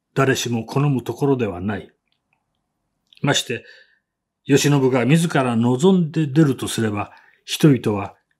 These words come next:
いかにも公三人の望みそうなことだ、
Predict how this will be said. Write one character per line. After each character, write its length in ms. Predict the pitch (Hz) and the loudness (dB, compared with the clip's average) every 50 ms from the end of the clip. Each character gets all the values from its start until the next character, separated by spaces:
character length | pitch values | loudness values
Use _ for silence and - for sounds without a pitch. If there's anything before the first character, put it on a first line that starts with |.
| _ _ _ _ _ _ _ _ _ _ _ _ _ | _ _ _ _ _ _ _ _ _ _ _ _ _
い 160 | - 101 90 87 | -8 -6 -6 -4
か 180 | - - 147 | 0 0 2
に 120 | 156 156 143 | 2 4 2
も 160 | 123 104 - | 2 0 -4
公 240 | - - 117 127 131 | -8 -4 -2 -2 -2
三 300 | - - 135 139 135 127 | -2 -2 -2 -2 0 0
人 220 | 123 123 120 120 | 0 -2 -2 -2
の 220 | 120 120 120 - _ _ _ _ _ _ - - _ _ _ _ - - | -4 -4 -6 -8 _ _ _ _ _ _ -20 -20 _ _ _ _ -2 0
望 320 | 127 120 120 113 117 127 | 2 2 2 2 2 2
み 80 | 127 123 | 2 2
そ 180 | - - 139 | 0 0 0
う 60 | 139 | 0
な 120 | 123 98 92 | 0 -2 -6
こ 120 | - - | -8 -8
と 140 | - 120 113 | -6 -6 -6
だ、 200 | 101 82 - | -6 -6 -10